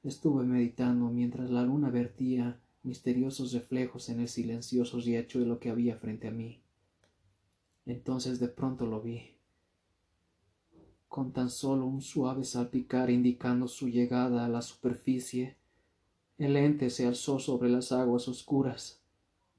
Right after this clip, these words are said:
enorme, semejante a un cíclope, horripilante, se lanzó como un temible monstruo de tormento hacia el monolito, al que cogió con sus titánicos brazos escamosos,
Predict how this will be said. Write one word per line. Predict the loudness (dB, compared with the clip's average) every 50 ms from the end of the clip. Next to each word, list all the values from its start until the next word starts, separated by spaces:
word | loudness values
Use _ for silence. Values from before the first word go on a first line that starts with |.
| _ _ _ _ _ _ _ _ -10
enorme, | -6 -2 0 2 4 6 6 6 4 2 2 0 -2 -6 -10 _ _ _ _ _ _ _ _ _ _ _
semejante | -8 -2 0 2 4 4 2 2 2 2 4 4 2 2 2 2 2
a | 2
un | 2 0
cíclope, | -2 -2 -2 -2 -2 -2 -2 -2 -2 -4 -6 -12 -14 -14 -18 _ _ _ -20 -20 -20 -20 -20 _ _ _ _ _ -20 -10 -8
horripilante, | -8 -2 0 0 2 4 4 4 4 4 4 2 2 0 -2 -4 -6 -6 -10 -16 _ _ _ _ _ _ _ _ -20 -18
se | -6 -2 0 2
lanzó | 2 2 2 2 4 4 4 6 6
como | 6 6 8 8 6 6
un | 6 4 4
temible | 4 4 6 6 4 4 4 4 4 4
monstruo | 4 2 2 4 4 2 2 0 2 4 4
de | 4 4
tormento | 4 2 2 2 4 4 2 2 2 2 0
hacia | 2 2 2 0
el | 2 2
monolito, | 2 2 4 4 6 6 4 4 2 -2 -6 -8 -8 -12 -20 -20 -20 -20 -20 -20 -20 -20 -10 -4
al | -4 -4 -2
que | -2 -4 2
cogió | 4 4 4 6 6 4 4 4
con | 2 0 0
sus | 0 -4 -4 0
titánicos | 0 2 4 4 4 4 4 2 0 0 0 0 2
brazos | 2 2 2 2 0 -2 -2 -2
escamosos, | -4 -4 0 0 2 2 2 2 0 -2 -4 -6 -8 -8 -12 -16 -18